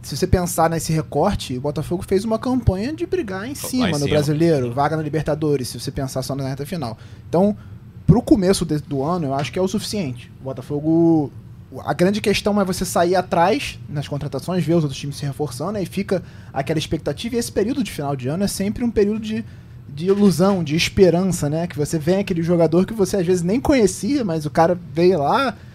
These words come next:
Speaker 2: E
Speaker 1: pagou
Speaker 2: tem, e tem
Speaker 1: dez,
Speaker 2: isso
Speaker 1: quinze
Speaker 2: que o
Speaker 1: milhões,
Speaker 2: Depp
Speaker 1: né?
Speaker 2: falou também do vizinho contratando sete, oito, né? Ou o clube
Speaker 1: Sim.
Speaker 2: de Minas, ou de não sei onde, contratando muita gente.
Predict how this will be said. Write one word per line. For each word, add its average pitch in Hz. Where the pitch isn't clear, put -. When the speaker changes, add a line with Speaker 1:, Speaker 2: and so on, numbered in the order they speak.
Speaker 2:
E -
Speaker 1:
pagou 170
Speaker 2:
tem, 175
e 147
tem 160
Speaker 1:
dez, 185
Speaker 2:
isso 139
Speaker 1:
quinze 185
Speaker 2:
que 175
o 156
Speaker 1:
milhões, 170
Speaker 2:
Depp 190
Speaker 1:
né? 160
Speaker 2:
falou 123
também 120
do 117
vizinho 120
contratando 120
sete, 120
oito, 113
né? 110
Ou 113
o 107
clube 147
Speaker 1:
Sim. 151
Speaker 2:
de 110
Minas, 110
ou 110
de 107
não 107
sei 107
onde, 113
contratando 104
muita 101
gente. 92